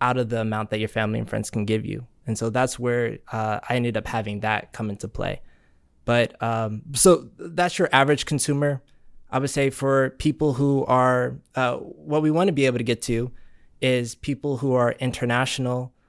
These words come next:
like international students, and then even, like, people who have lived their whole lives in London, right? They're thirty, forty, and then they come to the U S to go ahead and work. Their credit doesn't come with them.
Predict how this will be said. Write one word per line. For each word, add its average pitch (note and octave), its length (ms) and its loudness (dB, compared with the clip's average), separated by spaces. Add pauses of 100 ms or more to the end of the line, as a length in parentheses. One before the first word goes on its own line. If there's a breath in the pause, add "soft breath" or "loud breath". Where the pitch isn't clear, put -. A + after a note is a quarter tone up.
(100)
like B2 180 0
international C3+ 600 0
students, D#3 580 -2
and B2+ 160 0
then A#2+ 200 0
even, C3+ 300 2
like, A2+ 280 0 (200 soft breath)
people C#3+ 360 0
who B2+ 320 0
have A#2+ 440 0
lived D3 220 0
their D3 120 2
whole F3 200 2
lives D3+ 320 6
in A#2+ 100 4
London, G#2+ 380 2 (380 soft breath)
right? B2+ 340 0 (240)
They're C3 100 2
thirty, F3+ 460 4
forty, B2+ 520 0 (200 soft breath)
and C3 100 2
then C3+ 80 4
they C3 100 4
come E3 320 0 (100)
to - 100 -6
the C3+ 100 0 (140)
U A2+ 100 2
S G#2+ 200 0
to A#2 100 -4
go A2 160 2
ahead A#2 220 0
and A#2+ 160 0
work. G#2 280 -2 (340)
Their D3+ 120 4
credit D#3 580 -4 (340)
doesn't C#3+ 340 0
come C3 240 -4
with C3 180 0
them. - 260 -8